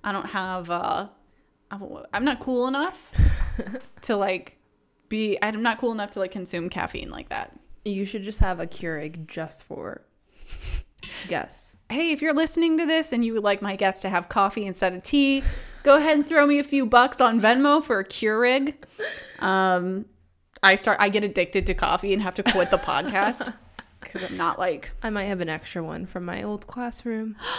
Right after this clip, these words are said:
Speaker 1: Oh my goodness. You had a Keurig in your classroom?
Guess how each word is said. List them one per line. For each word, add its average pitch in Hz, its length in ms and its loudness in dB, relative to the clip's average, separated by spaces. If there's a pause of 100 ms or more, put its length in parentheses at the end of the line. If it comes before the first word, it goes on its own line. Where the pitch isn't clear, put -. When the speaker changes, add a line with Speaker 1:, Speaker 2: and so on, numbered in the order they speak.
(760)
Speaker 1:
Oh 311 440 0
my 294 180 -2 (160)
goodness. 285 500 0
You 277 60 -6
had 320 80 -2
a 339 80 -4
Keurig 214 400 -4
in 285 100 0
your 311 120 -2
classroom? 339 540 -8